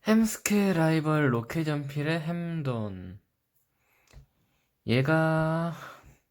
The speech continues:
추가된, 추가된 당신의 리어가드에 다른 유닛이 등장했을 때 카브라고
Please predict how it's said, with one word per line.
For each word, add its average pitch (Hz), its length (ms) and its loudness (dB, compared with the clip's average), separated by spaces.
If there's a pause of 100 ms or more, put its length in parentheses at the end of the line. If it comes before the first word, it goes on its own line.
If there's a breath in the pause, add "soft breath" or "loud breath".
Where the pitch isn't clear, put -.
(2000 loud breath)
추가된, 170 1080 0 (280)
추가된 170 380 -2
당신의 113 720 0
리어가드에 107 1500 -4
다른 113 360 -2
유닛이 107 240 -2
등장했을 92 600 -8
때 143 220 -4
카브라고 147 840 -2